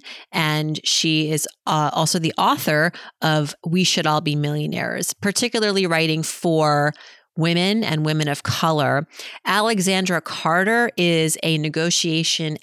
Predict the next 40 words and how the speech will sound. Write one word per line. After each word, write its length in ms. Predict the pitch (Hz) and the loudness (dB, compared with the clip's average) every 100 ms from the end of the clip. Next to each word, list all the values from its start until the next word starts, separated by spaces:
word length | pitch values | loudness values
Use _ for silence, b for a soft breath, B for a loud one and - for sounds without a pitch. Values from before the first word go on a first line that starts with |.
| - | -6
expert. 720 | 156 - - - 214 220 - | -6 -2 -4 0 0 2 0
She 180 | - 170 | -2 0
is 100 | 156 | -2
a 60 | 147 | -2
professor 580 | - 151 - 165 - 165 | -6 -6 -2 -2 0 -2
at 100 | - | -4
Columbia. 840 | - 147 151 156 160 151 151 147 B B B | -6 -2 -2 0 2 4 2 0 B B B
She 200 | - 165 | -2 0
is 80 | |
the 140 | 147 - | -2 -2
author 460 | 151 160 - 156 | 0 -2 -2 -2
of 480 | 156 147 143 139 - - | 0 0 0 -2 -6 -8
Ask 360 | 165 170 180 - | -4 -2 -2 -4
for 420 | - - 165 156 | -6 0 2 2
More, 840 | 151 147 165 160 127 135 165 196 - | 2 2 4 4 2 2 0 -2 -6
Ten 300 | - 165 185 | -4 0 0
Questions 640 | 190 180 165 - 160 160 - | 0 0 0 0 0 0 -2
to 120 | 165 | -2
Negotiate 800 | 156 151 156 160 - 156 151 - - | -2 0 0 0 0 0 0 -4 -4
Anything. 560 | 151 151 156 143 135 | -2 0 -2 -4 -6
It 100 | 135 | -4
was 120 | - - | -4 -4
published 420 | 170 156 156 - | -4 -2 -2 -2
by 140 | 147 | -2
Simon 440 | 151 165 147 151 147 | 0 0 0 0 -2
and 140 | 143 | -2
Schuster. 580 | - 151 147 - 147 147 B B B | 0 0 0 0 0 0 B B B
And 320 | 185 175 165 165 | -2 0 0 0
in 180 | 208 185 | 0 2
our 160 | 185 | 0
conversation, 640 | 190 226 226 226 247 247 214 | 2 0 0 0 2 2 0
we 100 | 190 | 0
talked 240 | 190 175 | 0 0
about, 300 | 170 165 160 | 0 0 0
you 40 | 151 | -2
know, 100 | 139 | -4
asking 380 | 143 151 180 185 | -4 -4 -4 -4
for 260 | - 247 | 0 0
a 40 | 262 | 2
raise, 680 | 320 285 202 151 143 135 | 2 2 2 0 -2 -6